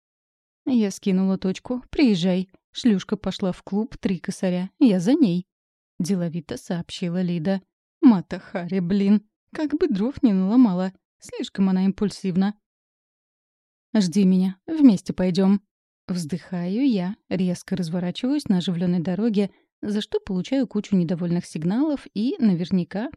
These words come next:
проклятий. А плевать мне. Меня гонит жажда мести. "Лида, ты слышишь?" "Ага, Вик.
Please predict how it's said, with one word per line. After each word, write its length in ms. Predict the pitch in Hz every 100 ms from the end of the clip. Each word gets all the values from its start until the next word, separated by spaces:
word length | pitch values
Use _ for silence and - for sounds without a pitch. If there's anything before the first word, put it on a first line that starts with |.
| -
проклятий. 840 | 202 190 - 180 175 - 185 180 - _ _ -
А 100 | 320
плевать 480 | 494 311 175 165
мне. 300 | 220 196 190 - _ _
Меня 380 | 196 185 180 269
гонит 420 | 277 262 254 226
жажда 380 | 151 175 170 165
мести. 500 | 185 180 - 202 185 - _ _ _ _ _ _ -
"Лида, 420 | 202 208 220 175 -
ты 120 | - 196
слышишь?" 540 | 233 403 - 185 - _ _ _ _ _ _ -
"Ага, 460 | 247 196 180 185
Вик. 300 | 190 226 -